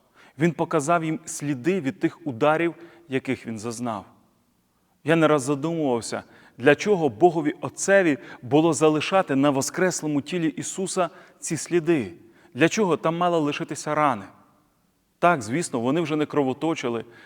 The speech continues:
вони вже не боліли, але вони все ще були на Його тілі. Я думаю, що це сталося саме для того, щоб ми із вами могли бачити рани на тілі Ісуса і згадувати, що Він теж знає, що таке біль.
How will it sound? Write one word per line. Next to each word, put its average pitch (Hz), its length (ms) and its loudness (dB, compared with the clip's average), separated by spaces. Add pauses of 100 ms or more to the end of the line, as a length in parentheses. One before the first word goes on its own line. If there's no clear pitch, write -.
(100)
вони 151 220 4
вже 175 180 0
не 165 120 -2
боліли, 147 560 2 (400)
але 151 240 6
вони 143 300 2
все 175 300 -2
ще 208 260 -2 (240)
були 135 600 0
на 127 120 -4
Його 123 220 -2
тілі. 104 440 -8 (380)
Я 151 220 6
думаю, 160 420 2
що - 200 -8
це 151 140 -6
сталося 180 480 0
саме 175 340 -2
для 135 180 -4
того, 135 440 -2 (300)
щоб 131 360 -2
ми 175 220 2
із 160 140 -4
вами 131 440 -2 (380)
могли 147 360 4
бачити 127 680 -2 (360)
рани 170 400 2
на 131 140 0
тілі 147 280 -4
Ісуса 127 640 -10 (520)
і 147 80 -2
згадувати, 127 640 0
що - 220 -6
Він 127 180 0
теж 165 260 0
знає, 135 380 -2
що 135 200 -8
таке 127 260 -8
біль. 113 320 -4